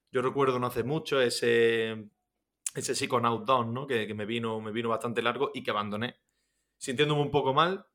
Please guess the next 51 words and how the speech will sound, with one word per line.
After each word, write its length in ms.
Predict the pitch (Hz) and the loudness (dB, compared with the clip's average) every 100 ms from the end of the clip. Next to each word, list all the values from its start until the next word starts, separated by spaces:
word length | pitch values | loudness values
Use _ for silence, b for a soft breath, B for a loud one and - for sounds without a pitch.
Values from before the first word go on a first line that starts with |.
| - | -2
por, 340 | 131 123 110 | 4 4 4
por 160 | 104 117 | 0 0
el 220 | 117 117 | 0 -2
fenómeno 520 | 107 123 135 135 127 123 | -2 4 4 4 0 0
que, 180 | 123 117 | -2 -2
que 80 | |
estaba 200 | 127 123 | 0 0
suponiendo, 460 | 123 127 127 139 156 | 0 -2 -2 -2 0
pero 180 | 151 147 | 0 0
no 140 | 127 | 0
me 80 | 110 | -2
entró. 340 | 104 - - _ b b b b | -6 -8 -16 _ b b b b
Y 640 | - 123 120 117 117 110 - | 2 4 4 4 2 0 6
para 220 | 117 110 | 6 6
no 200 | 113 127 | 4 2
cebarme 380 | 151 139 143 135 | 4 6 4 2
mucho 220 | 196 123 | 2 2
con 100 | 107 | 0
el 100 | 101 | 2
pobre 200 | 107 113 | 2 2
Psychonaut, 520 | - 131 131 165 - | 2 4 6 4 2
que, 220 | 117 104 | -6 -8
que 180 | 107 104 | -6 -6
realmente 420 | 101 110 113 120 | -2 -2 -2 -2
es 60 | 120 | -2
un 60 | 110 | 0
juegazo, 340 | 113 139 - | 2 2 0
aunque 140 | 110 | -6
no 80 | 110 | -6
me 100 | 113 | 0
vaya 180 | 117 117 | 0 2
a 20 | |
mí 80 | 120 | -2
mucho, 280 | 123 139 - | -4 -2 -2
me 120 | 127 | 0
voy 200 | 113 123 | 0 2
a 60 | 123 | 2
otro 240 | 120 120 | 0 -2
juega-, 340 | 113 123 131 - | 0 4 4 4
juegazo, 480 | 135 127 147 175 - b b b b - | 4 4 2 -4 -8 b b b b 2
que 240 | 131 127 | 4 4
es 60 | 127 | 2
este 440 | - 147 139 123 | 4 6 8 4
Disco 240 | 117 123 120 | 0 -2 0
Elysium, 460 | 127 120 95 95 104 | 0 -2 -8 -14 -14
eh, 100 | 101 | -10
con 120 | 110 107 | -6 -4
el 80 | |
que 80 | 101 | -2
tampoco 440 | 107 104 - 117 110 | -2 -2 -2 -2 -2
conseguí 680 | 113 - 110 117 113 113 | -4 -2 -2 0 0 -4